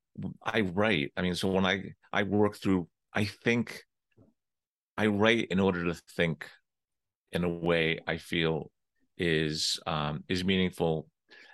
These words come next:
and honest and transparent. I mean, it's amazing what happens when you put words on the page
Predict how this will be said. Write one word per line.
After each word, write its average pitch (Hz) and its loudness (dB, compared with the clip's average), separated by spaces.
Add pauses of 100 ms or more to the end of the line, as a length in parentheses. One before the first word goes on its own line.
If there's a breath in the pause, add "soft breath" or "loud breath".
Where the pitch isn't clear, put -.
(120)
and 80 -2
honest 82 -2
and 85 -6
transparent. 78 -2 (100)
I 85 -8
mean, 82 -2
it's - -4
amazing 98 2
what 92 0
happens 82 -4
when 80 -2
you 80 -2
put - -10
words 80 0
on 80 -2
the 76 -2
page - -6